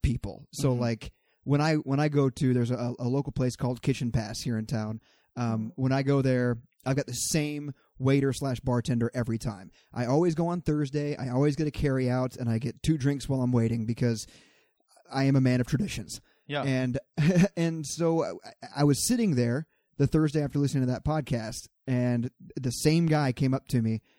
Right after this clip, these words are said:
Speaker 1: and was, you know, waiting on me hand and foot. And I,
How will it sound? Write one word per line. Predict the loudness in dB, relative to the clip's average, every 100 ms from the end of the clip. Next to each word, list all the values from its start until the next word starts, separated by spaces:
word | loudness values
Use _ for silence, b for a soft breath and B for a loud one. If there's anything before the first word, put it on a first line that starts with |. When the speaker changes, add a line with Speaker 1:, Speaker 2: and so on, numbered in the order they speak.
| b 0
Speaker 1:
and | 2
was, | 2 0 -2 -6 -10 _ _
you | 0
know, | 2 2 0 b b b b b b b b b _
waiting | -4 2 4 4 2
on | 0
me | -2
hand | -2 0
and | 0
foot. | 0 -2 -2
And | -4
I, | -2